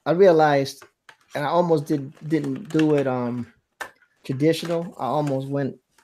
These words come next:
and, and went back to digital. But then I was like, "No, I wanna draw traditional today,"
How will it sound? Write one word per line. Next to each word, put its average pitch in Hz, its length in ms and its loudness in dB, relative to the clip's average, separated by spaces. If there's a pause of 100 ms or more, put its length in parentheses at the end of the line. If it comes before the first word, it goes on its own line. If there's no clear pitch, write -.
(140)
and, 135 340 -8
and 120 300 -10
went 139 200 -8
back 135 220 -4
to 120 60 -12
digital. 139 540 -6 (1300)
But 139 160 -4
then 147 180 0
I 139 120 -2
was 143 100 -2
like, 127 140 0
"No, 143 120 0
I 143 80 4
wanna 147 200 2
draw 139 200 0
traditional 139 520 -4
today," 135 540 -2